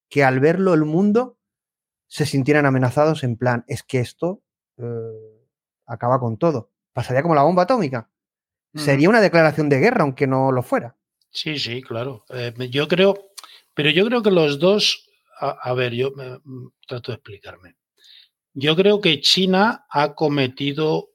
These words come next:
Speaker 2: un error que ha sido ese, eso que tú estás, eh, anunciando ahora, que ha sido despertar, porque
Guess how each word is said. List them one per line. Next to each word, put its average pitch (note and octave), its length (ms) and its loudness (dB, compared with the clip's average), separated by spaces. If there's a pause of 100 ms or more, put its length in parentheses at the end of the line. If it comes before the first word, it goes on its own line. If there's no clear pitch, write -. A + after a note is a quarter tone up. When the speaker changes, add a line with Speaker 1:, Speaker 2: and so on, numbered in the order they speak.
(140)
Speaker 2:
un B2+ 800 -10
error D3+ 480 -2 (880)
que C#3+ 140 0
ha C#3 80 2
sido F#3 600 0 (720)
ese, G3 540 2 (220)
eso G3 340 0
que E3+ 120 0
tú F#3+ 180 0
estás, - 680 0 (180)
eh, D#3+ 80 -16 (100)
anunciando C#3+ 720 -4
ahora, G#2+ 300 -10 (480)
que E3 120 -2
ha F3+ 80 0
sido G#3 640 -2 (460)
despertar, D3+ 1300 -2 (280)
porque D3 480 -2